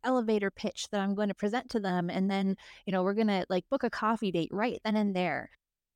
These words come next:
That puts way too much pressure and expectation on anybody in that situation.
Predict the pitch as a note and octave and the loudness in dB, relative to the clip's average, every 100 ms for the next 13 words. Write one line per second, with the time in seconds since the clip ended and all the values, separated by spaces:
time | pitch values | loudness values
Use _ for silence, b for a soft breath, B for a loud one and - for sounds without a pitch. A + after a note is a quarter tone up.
0 | - D4 - B3 - E3+ A#3 A3+ - G3 | -4 -2 0 -4 -4 -2 0 0 0 0
1 | F#3 E3 - - F#3+ F3 F#3 E3+ D#3+ - | 0 -2 -4 -4 -2 -2 -2 -2 -4 -8
2 | - - E3+ F3 D#3+ E3 G#3+ A3 F3 D#3+ | -10 -2 -2 -2 -4 -2 2 2 2 0
3 | D#3 D#3 - E3+ - C#2 - - - | 0 -2 -4 -4 -2 -4 -4 -6 -4